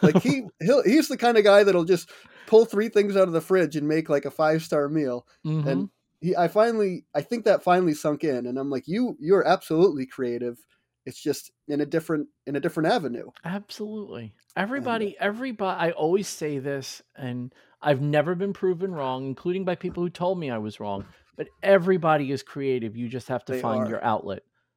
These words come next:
Speaker 2: The outlet
Speaker 1: Yep.
Speaker 2: is the only thing that's different for everybody, but creativity is universal.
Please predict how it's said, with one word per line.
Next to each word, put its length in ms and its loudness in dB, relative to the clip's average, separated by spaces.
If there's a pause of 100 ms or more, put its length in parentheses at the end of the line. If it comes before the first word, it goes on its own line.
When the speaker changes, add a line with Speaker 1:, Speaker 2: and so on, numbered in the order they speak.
Speaker 2:
The 180 -6
outlet 380 6
Speaker 1:
Yep. 20 0
Speaker 2:
is 140 2
the 140 -2
only 240 -2
thing 240 -6
that's 200 -8
different 400 -8
for 160 -4
everybody, 520 -4
but 220 -8
creativity 720 -6
is 220 -8
universal. 760 -6